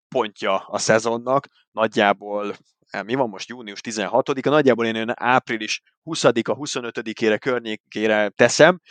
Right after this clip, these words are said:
amikor a Fordnál el lehetett kezdeni kongatni a vészharangokat, mert volt egy-két igen depresszív teljesítményük, és azt követően pedig valahogy beértek a fejlesztéseik, vagy szorosabbra fűzték az adatgyűjtést, és azoknak a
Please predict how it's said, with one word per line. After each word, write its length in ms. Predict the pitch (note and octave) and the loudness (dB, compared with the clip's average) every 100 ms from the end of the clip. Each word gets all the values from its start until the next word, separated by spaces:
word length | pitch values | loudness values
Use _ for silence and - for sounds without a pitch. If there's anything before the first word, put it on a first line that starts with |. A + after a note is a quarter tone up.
| - - _ - | -20 -20 _ 0
amikor 760 | C3+ D3 D3 - E3 D3+ D3+ | 0 0 -6 -4 4 4 4
a 340 | - C3 B2 - _ _ _ _ | 2 4 4 0 _ _ _ _
Fordnál 600 | - D3 E3+ E3 F3+ D3 | -2 6 6 8 8 8
el 220 | D3 D3 | 12 12
lehetett 400 | C3+ A#2 - A2+ | 12 10 6 4
kezdeni 500 | - B2+ A#2 A#2+ A2 | 6 6 6 4 4
kongatni 580 | A2 C3 A2+ G2+ G2+ G2+ | 0 -4 -4 -4 -4 -4
a 80 | G2 | -4
vészharangokat, 840 | G2 F#2 - G2 F#2+ F#2 F#2+ A2 - | -4 -6 -4 -6 -6 -12 -4 -2 2
mert 220 | A2+ - _ _ | 2 2 _ _
volt 240 | D3+ C#3 | 0 4
egy-két 320 | B2+ - C3 - | 4 6 2 2
igen 360 | F3+ C#3+ A2+ G#2 | 2 6 4 6
depresszív 640 | G#2+ - F#2 - G2 F2 | 2 4 -2 -2 -6 -6
teljesítményük, 840 | - G#2 C#3 D3 G#3 G3 G3+ F#3+ - - _ | 0 2 2 0 -8 -10 -12 -12 -16 -20 _
és 120 | - - | -12 0
azt 240 | F#3+ - | 0 0
követően 680 | C3+ B2 C3 - D3 C#3+ C3+ | 0 2 2 2 0 0 4
pedig 440 | C#3 C#3 D3 C#3+ _ _ _ _ _ _ A#2+ | 4 6 4 4 _ _ _ _ _ _ _
valahogy 380 | G3+ E3 A#2 A#2 - | 2 4 0 -8 4
beértek 540 | C#3+ C#3 A#2+ A#2 G#2 | 8 10 8 6 0
a 40 | |
fejlesztéseik, 1000 | G#2 B2+ B2 B2+ - - A2+ - A#2 A2+ | 2 4 8 6 6 2 2 2 0 0
vagy 220 | - G#2 - _ _ | -2 -6 -6 _ _
szorosabbra 760 | - E3 D3+ C3+ C#3+ B2 E3 | -10 -10 -8 -6 -6 -2 -2
fűzték 600 | - D3 C#3 - D3 B2 | -2 -8 -8 0 4 6
az 120 | A2+ A#2 | 4 0
adatgyűjtést, 960 | A#2+ B2 B2 B2+ A#2+ - B2 A#2 - | 0 0 -2 -10 -12 2 4 4 0
és 140 | G#2+ A2 | -6 -4
azoknak 440 | A2 A2+ G#2+ G2+ | -4 -6 -8 -6
a 180 | G2 | -6